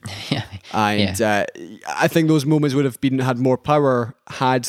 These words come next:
Speaker 2: they gone with the big, bold decisions. But l-, I know there's, this is based on a comic book, so these things, you know, they have to follow through with the characters. But yeah.
Speaker 1: Yeah, they're set in paper.
Speaker 2: Season two looks interesting.
Speaker 1: I hope it is.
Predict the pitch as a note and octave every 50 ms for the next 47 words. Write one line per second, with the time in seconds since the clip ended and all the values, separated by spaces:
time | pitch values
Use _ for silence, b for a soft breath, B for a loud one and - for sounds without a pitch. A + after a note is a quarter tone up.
0 | - - C#3 C#3+ C#3+ C3+ C3 - F3+ G#3+ A#3 A#3+ A3+ E3 - C3+ B2+ B2+ G#2 -
1 | B2 A2 A2 - G#2 F#2+ A2 F#2+ E2+ E2+ D#2+ - - - C#3 C3+ - - - b
2 | b b b b b b b b _ _ _ _ - - A2+ B2 B2+ - - B2
3 | C3 C3 C3+ D3+ E3 E3 E3+ F3 C#3+ - - D3+ D3+ C#3 C#3+ C3 C#3+ D3 C#3 -
4 | - E3 F3+ - - E3 D3 C#3 A#2+ C3+ C#3 C3 A#2 - - C3 B2+ B2 C3 C3+
5 | C3 - - B2 B2 B2 A#2 G#2+ A2 A#2 A#2+ A2+ G#2+ G#2+ A2 G#2 G2+ - - A#2
6 | G#2 - _ - - - A2+ A2 A2+ A#2+ - C3 C3 C3 C#3 - C3 G#2+ F#2+ G2
7 | - G2 G2 - b b b b b b b b b - F3 G#3 A#3+ A3 - A2+
8 | G#2+ G2 F#2+ F#2+ F#2 F2+ - - - C3 C3 B2 C3 C3 - - G#2 F#2 - -
9 | F#2+ F#2+ F#2+ - _ - - F#3+ F#3 D3+ E3+ F3 - F#3 F#3 F3+ F#3+ F3 - G3+
10 | G#3 G3 G3 E3 - - A2+ G2+ - _ _ _ _ _ _ _ _ _ _ _
11 | _ - A#2+ A#2+ C3+ C#3 - C3+ C3 C#3 C#3 A#2 F#2+ - - -